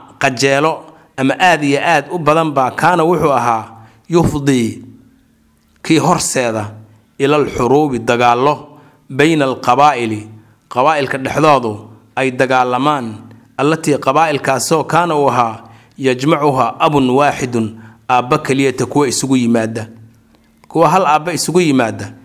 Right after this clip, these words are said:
yaa mararka qaarkood laba lafood oo ay kala yihiin, yay, yay gam iskaga siin jireen. Kamaan sidii nara aan aragnay daalika, arrinta ayada, bayna al-Awsi wal-Khasraj.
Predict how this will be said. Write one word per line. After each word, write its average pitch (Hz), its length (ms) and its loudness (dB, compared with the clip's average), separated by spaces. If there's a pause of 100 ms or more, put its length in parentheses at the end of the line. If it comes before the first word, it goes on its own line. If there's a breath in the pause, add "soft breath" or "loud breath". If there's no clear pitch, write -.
(220 loud breath)
yaa 131 140 -2
mararka 151 360 2
qaarkood 139 520 0 (360)
laba 139 260 2
lafood 131 500 -2 (200)
oo 127 60 0
ay 123 80 0
kala 127 200 0
yihiin, 131 600 0 (280 loud breath)
yay, 131 200 2 (200)
yay 139 260 0
gam 147 320 0
iskaga 131 320 -2
siin 123 260 -2
jireen. 110 280 -4 (1600)
Kamaan 151 300 2
sidii 160 300 0
nara 160 320 2
aan 135 100 -6
aragnay 127 340 -2
daalika, 156 420 0
arrinta 147 300 0
ayada, 131 460 -2 (400 soft breath)
bayna 151 340 2
al-Awsi 147 420 0
wal-Khasraj. 123 640 0